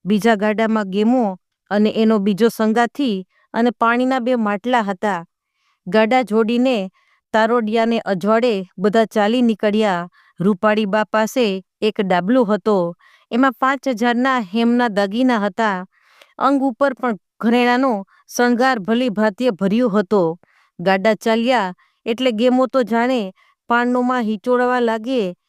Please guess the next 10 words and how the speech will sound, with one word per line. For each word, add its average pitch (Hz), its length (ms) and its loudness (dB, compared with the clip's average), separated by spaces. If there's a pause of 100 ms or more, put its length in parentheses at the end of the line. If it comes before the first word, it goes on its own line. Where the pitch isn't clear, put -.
(300)
એમ 240 260 2
એણે 247 240 2
પછડી 240 580 0
ઓઢી 214 480 0 (240)
ને 220 120 4
લાંબા 233 400 2
પડી 247 320 -2
ઊંઘવાનું 220 560 0
શરૂ 233 300 -2
કર્યું. 196 440 0